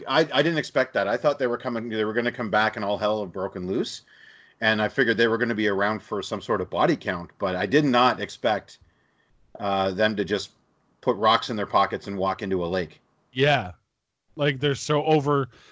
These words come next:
Speaker 2: they're so stressed with caring for this, uh, with this guilt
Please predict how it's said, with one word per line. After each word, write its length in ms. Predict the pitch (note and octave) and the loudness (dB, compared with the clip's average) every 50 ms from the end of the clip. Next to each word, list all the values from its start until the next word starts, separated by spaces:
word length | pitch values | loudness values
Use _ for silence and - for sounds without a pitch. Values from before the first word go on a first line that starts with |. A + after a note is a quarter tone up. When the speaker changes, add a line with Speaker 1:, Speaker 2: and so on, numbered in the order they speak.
| - - - _ _ _ | -20 -20 -20 _ _ _
Speaker 2:
they're 140 | - D3 C#3+ | -2 -2 -2
so 300 | - - - - F#3+ E3+ | 0 2 4 4 4 4
stressed 560 | C#3+ - - - - D#3 D3+ D3+ D3 - - | 4 0 -6 -4 0 2 4 4 2 0 -2
with 200 | C3 B2+ A2+ A2+ | -6 -6 -6 -6
caring 500 | - - - D3 D3 D3 D3 C#3 B2+ A#2+ | -8 -2 2 2 4 4 2 0 -2 -6
for 160 | A2 - B2 A#2+ | -8 -8 -8 -6
this, 460 | A2 A#2 A2+ A2 - - - - - | -4 -4 -6 -6 -6 -10 -14 -16 -12
uh, 360 | - B2+ A2+ A2+ A2 G#2+ G#2+ G#2 | -6 -4 -2 -2 0 -2 -2 -4
with 180 | G#2+ G#2+ - | -6 -10 -6
this 260 | - A#2 G#2+ - - A2+ A#2 A#2 G#2 | -4 -4 -4 -4 -8 -14 -16 -18 -12
guilt 540 | - - C3 C#3+ D3 D3 C#3 - - - | -2 4 4 4 4 4 0 -4 -14 -18